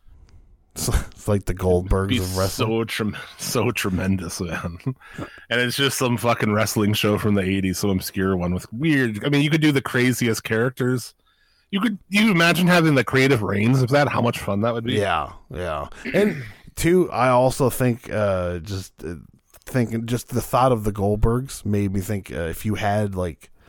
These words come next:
Speaker 1: the person whose tape collection this was narrating it, you know what I mean? Like, when you come back from break or something happens, I don't know. I think that would be
Speaker 2: There's
Speaker 1: pretty
Speaker 2: a
Speaker 1: cool.
Speaker 2: lot of fucking ideas. It
Speaker 1: Yeah.
Speaker 2: could, the, the idea of it gives you all kinds of things. Like, oh, you could do this, and you could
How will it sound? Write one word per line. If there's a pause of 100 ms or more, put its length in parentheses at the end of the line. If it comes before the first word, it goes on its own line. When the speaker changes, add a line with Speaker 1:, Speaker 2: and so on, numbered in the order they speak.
(200)
Speaker 1:
the
person
whose
tape
collection
this
was
narrating
it, (920)
you
know
what
I
mean?
Like, (460)
when
you
come
back
from
break
or
something
happens,
I
don't
know.
I
think
that
would
be
Speaker 2:
There's
Speaker 1:
pretty
Speaker 2:
a
Speaker 1:
cool.
Speaker 2:
lot
of
fucking
ideas.
It
Speaker 1:
Yeah.
Speaker 2:
could,
the,
the
idea
of
it
gives
you
all
kinds
of
things.
Like,
oh,
you
could
do
this,
and
you
could